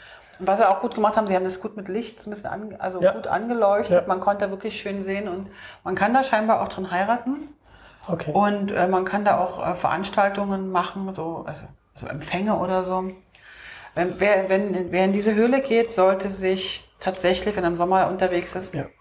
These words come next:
Speaker 1: ein Jäckchen mitnehmen. Also es sind etwa sechs bis sieben Grad und die, die
Speaker 2: Ja.
Speaker 1: Führung geht fast eine Stunde. Also da bist du dann schon kalt. Also mir war dann anschließend ziemlich
Speaker 2: Kühl,
Speaker 1: frisch.
Speaker 2: ja. Ja.
Speaker 1: Speziell nach der, also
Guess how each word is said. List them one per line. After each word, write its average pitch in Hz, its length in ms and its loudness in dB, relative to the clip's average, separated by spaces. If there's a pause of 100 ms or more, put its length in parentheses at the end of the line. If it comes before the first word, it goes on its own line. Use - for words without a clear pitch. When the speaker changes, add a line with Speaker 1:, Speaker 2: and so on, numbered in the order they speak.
(220)
Speaker 1:
ein 175 80 -2
Jäckchen 190 340 4
mitnehmen. 254 400 2
Also 190 180 2
es 196 80 -2
sind 190 140 -2
etwa 185 220 2
sechs 180 220 -2
bis 196 160 -6
sieben 185 200 -2
Grad 170 340 2
und 196 140 -4
die, 196 200 0
die 185 120 -6
Speaker 2:
Ja. 185 60 -6
Speaker 1:
Führung 214 340 2
geht 214 280 0
fast 185 340 -2
eine 202 60 -2
Stunde. 190 480 0
Also 190 300 4 (640)
da - 100 0
bist 202 200 0
du 240 40 4
dann 220 160 4
schon 233 640 2 (160)
kalt. 165 340 0
Also 165 160 0
mir 208 200 0
war 226 100 4
dann 214 160 -2
anschließend 208 840 -4
ziemlich 208 360 -2
Speaker 2:
Kühl, 156 140 4
Speaker 1:
frisch. 139 380 2 (120)
Speaker 2:
ja. 156 80 -6
Ja. - 60 -6 (520)
Speaker 1:
Speziell 196 360 0
nach 202 160 2
der, 180 340 2
also - 260 -8